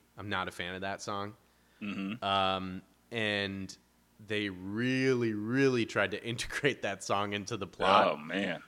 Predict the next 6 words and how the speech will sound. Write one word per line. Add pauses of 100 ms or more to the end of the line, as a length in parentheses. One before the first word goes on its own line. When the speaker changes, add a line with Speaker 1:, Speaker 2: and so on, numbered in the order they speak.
(160)
Speaker 1:
Whereas (140)
the
f-, (180)
the
original (320)
soundtrack